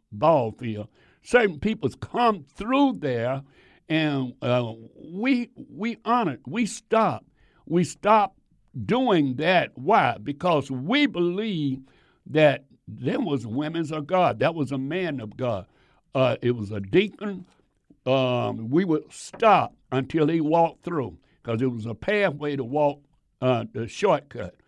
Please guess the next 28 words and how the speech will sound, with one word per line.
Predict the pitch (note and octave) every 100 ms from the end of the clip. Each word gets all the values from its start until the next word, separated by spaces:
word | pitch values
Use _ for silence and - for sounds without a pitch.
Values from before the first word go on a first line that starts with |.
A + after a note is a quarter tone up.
| _ _ _ -
And, | D#3+ D3+ C3+ C#3+
and | C#3 B2+ B2 A#2+
where | D3
we | D3+ D#3
was | D3 C3
in, | E3+ E3+ C3+
we | D#3
was | C#3+ C#3+
in | E3
somebody's | - F#3 F#3 C#3+ B2 G2+
scroll | - D#3 C3+
field. | A2 B2 G#2 A#2
We |
don't | D3+ B2
know | B2 A#2+
who | C3
it | G#2
was, | C3 C#3+ A#2+ A#2+
but | A#2+ - _ _ -
we | D3+
had | D3 C#3
made | D3 D3
it | C#3
where | B2 C#3 D3
we | C#3
played | C#3+ C#3+ B2 G2
basketball | C#3 D#3+ D3+ D3+ C#3+ D3+ D3+ D3+
there, | C3+ D3+ C#3+